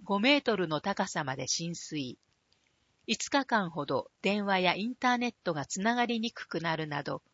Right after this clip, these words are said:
甚大な被害を受けました。災害から約四ヶ月後の十月三十一日に、最大十三箇所開設した避難所は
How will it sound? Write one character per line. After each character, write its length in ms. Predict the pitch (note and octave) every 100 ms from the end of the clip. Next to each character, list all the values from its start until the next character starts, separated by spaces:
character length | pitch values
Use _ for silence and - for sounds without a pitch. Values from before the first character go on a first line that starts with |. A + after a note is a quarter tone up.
| _ _ G3
甚 180 | B3+
大 280 | C4+ C4+ C4+
な 100 | C4
被 160 | A#3 C4
害 280 | B3 F#3+ D3
を 100 | C3
受 220 | - -
け 40 |
ま 140 | D3 C#3+
し 140 | -
た。 180 | - - _ _ _ _ _ _ _ _ _ _ _ _ _
災 300 | - A3+ A#3
害 240 | A3+ A3 G3+
か 160 | G3
ら 200 | F3+ E3+ -
約 300 | A3+ - D#3+
四 240 | F3+ A#3+
ヶ 140 | - A3+
月 280 | G#3+ -
後 160 | F#3 F3+
の 200 | E3 - -
十 220 | F#3 A#3 C4
月 220 | B3+ -
三 320 | - C#4 C4+
十 220 | F#3+ D#3
一 300 | C#3 - E3+
日 280 | D#3+ - E3+
に、 200 | C#3+ C3+ _ _ _ _ _
最 340 | - G#3+ G#3+
大 320 | G3+ F#3 F3 -
十 200 | G3 C4
三 300 | - C4+ C4+
箇 140 | C4+ B3
所 160 | B3+
開 240 | - F3 F#3
設 280 | F#3 -
し 140 | E3 -
た 100 | E3+
避 180 | F3 F3+
難 260 | F3+ F3
所 160 | F3 D#3+
は 200 | D3+